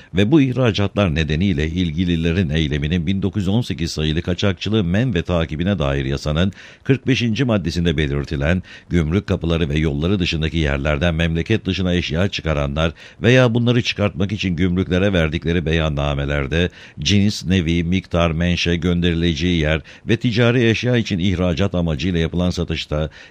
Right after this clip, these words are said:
gerçekte ödenen veya ödenecek fiyat bakımından yanlış beyanda bulunmak fiiline uygunluk gösterdiği,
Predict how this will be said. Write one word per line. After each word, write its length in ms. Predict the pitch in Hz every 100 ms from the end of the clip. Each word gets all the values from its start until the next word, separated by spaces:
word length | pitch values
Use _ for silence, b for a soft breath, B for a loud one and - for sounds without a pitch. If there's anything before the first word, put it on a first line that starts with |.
| -
gerçekte 460 | 117 117 127 113
ödenen 460 | 104 90 87 92 98
veya 200 | 82 80
ödenecek 440 | 78 80 78 92
fiyat 320 | - 87 101
bakımından 460 | 85 78 76 73 85
yanlış 500 | 76 78 78 107 92
beyanda 420 | 82 80 80 80
bulunmak 420 | 82 82 69 92
fiiline 440 | - 85 73 76 82
uygunluk 920 | 76 87 82 82 76 - 78 104 -
gösterdiği, 800 | 82 - 76 73 62 71 78